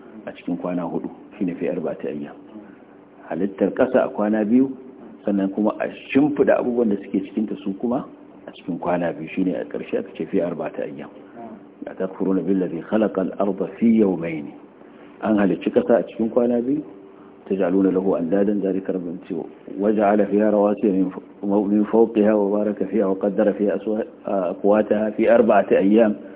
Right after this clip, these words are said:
أي مع اليومين السابقين." Tare da waɗancan kwanaki biyu na halittar ƙasa da shimfiɗa abin da yake cikinta, wanda Allah ce, "أخرج منها ماءها ومرعاها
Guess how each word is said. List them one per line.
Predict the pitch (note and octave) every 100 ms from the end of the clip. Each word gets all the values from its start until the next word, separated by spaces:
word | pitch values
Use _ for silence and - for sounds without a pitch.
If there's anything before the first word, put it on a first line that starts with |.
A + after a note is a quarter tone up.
| -
أي | G#2+
مع | G#2 B2+
اليومين | A2 G#2 G2+ A2+ G#2+
السابقين." | - F#2 E2+ D#2 D#2 - - B2+ B2 - - - -
Tare | G2 A2+
da | A#2+
waɗancan | C3 A#2+ - A2+
kwanaki | - G2 F#2+ F#2+ A#2+
biyu | A2 A#2+ A#2+
na | A2+
halittar | G#2 G2+ - G2
ƙasa | G#2+ G#2+ C#3+ C#3+ - - - -
da | F2+
shimfiɗa | - B2 B2+ A#2+ A2
abin | G2 B2
da | A2+
yake | G#2 G#2
cikinta, | - B2 B2+ A2
wanda | F2+ -
Allah | G#2 G2+
ce, | -
"أخرج | G#2 G2+ F#2+ F#2
منها | G2 G2+ G2
ماءها | F#2+ G#2 F2+ F2+ F#2
ومرعاها | F#2 F2+ F2 E2+ G#2+ A2+